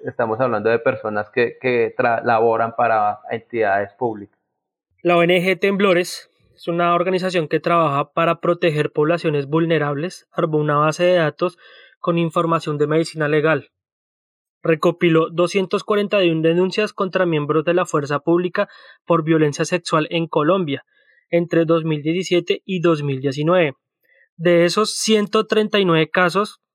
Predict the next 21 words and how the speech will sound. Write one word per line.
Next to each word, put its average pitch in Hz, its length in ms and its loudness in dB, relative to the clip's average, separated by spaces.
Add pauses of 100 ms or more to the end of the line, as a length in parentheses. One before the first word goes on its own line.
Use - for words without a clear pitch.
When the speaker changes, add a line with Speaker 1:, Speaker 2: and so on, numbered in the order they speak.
Speaker 2:
que 160 180 -4
vienen 151 360 -2
siendo 170 260 0
el 170 80 2
cincuenta 180 420 -2
y 151 60 2
seis 147 180 -4
por 170 200 -2
ciento, 175 340 -2 (340)
habrían 151 320 0
sido 165 220 2
cometidos 170 500 0
por 165 180 0
miembros 143 340 -2
de 160 60 2
las 170 160 0
fuerzas 151 340 0
militares 170 580 0 (640)
y 185 120 -4
ciento 175 480 0
nueve 185 420 2